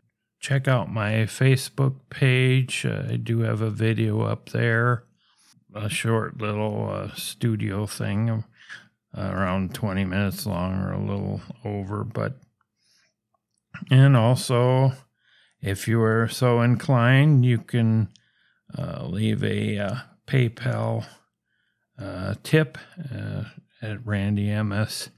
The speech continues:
twelve at gmail dot com. A small donation would be greatly appreciated. And if you like the program, uh,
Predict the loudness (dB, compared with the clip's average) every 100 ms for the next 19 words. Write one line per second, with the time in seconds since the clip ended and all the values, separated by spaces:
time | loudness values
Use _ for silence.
0 | _ _ _ _ _ _ -4 2 4 4
1 | 0 -2 -2 -4 -2 2 4 4 2 0
2 | -4 -8 -18 -12 -10 -10 -12 -10 -8 -8
3 | -10 -12 -14 _ _ _ _ _ _ _
4 | _ -4 -4 0 2 4 2 2 2 2
5 | 2 2 2 4 4 4 2 0 4 4
6 | 4 0 -12 _ _ _ _ _ _ _
7 | _ _ _ 0 2 2 2 2 4 4
8 | 4 2 2 2 2 4 4 4 0 0
9 | 0 -2 -4 -10 _ -20 _ 0 4 4
10 | 4 4 6 4 2 -2 -2 4 4 6
11 | 4 6 6 6 6 6